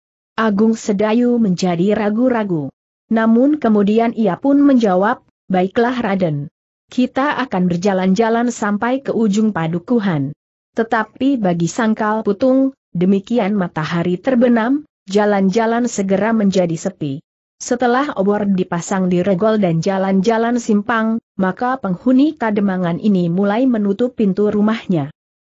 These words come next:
"Dan gardu-gardu?" bertanya Raden Sutawijaya. "Ketika malam menjadi semakin gelap, maka mulailah gardu-gardu menjadi hidup," jawab Agung Sedayu. "Menyenangkan sekali.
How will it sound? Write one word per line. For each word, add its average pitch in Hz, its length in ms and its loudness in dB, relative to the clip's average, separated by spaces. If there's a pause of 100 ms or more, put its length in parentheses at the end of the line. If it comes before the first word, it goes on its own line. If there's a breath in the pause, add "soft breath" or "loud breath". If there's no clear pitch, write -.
"Dan 226 320 2
gardu-gardu?" 208 880 0
bertanya 196 560 0
Raden 202 320 2
Sutawijaya. 160 1040 -2 (400)
"Ketika 220 480 -2
malam 180 400 0
menjadi 196 400 0
semakin 202 480 -2
gelap, 214 320 -2 (240)
maka 233 400 0
mulailah 220 560 2
gardu-gardu 208 800 0
menjadi 180 480 0
hidup," 233 400 0 (160)
jawab 190 400 0
Agung 202 320 0
Sedayu. 170 640 -2 (400)
"Menyenangkan 220 720 4
sekali. 147 640 -6